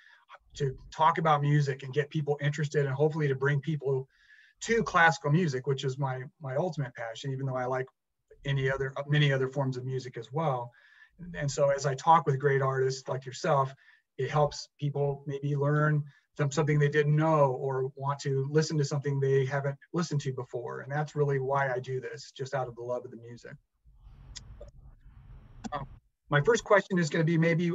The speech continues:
uh, off the, off the wall a little bit, but I, I live a lot of my life through sports metaphors. So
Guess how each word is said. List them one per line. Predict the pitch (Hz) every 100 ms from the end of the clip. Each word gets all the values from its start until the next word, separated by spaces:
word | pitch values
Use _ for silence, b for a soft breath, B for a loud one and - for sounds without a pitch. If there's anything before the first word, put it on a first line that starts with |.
| -
uh, | 143 143 143 -
off | 147 156 -
the, | 143 135 135 - _
off | 139 139
the | 156
wall | 156 156
a |
little | 143
bit, | 135 131
but | 139
I, | 143 147 147
I | 143
live | 151 175
a | 156
lot | 151 156
of |
my | 147 135
life | 143 147
through | 143 127
sports | - 147 147 127 - -
metaphors. | 135 131 127 127 127 139 -
So | 127 123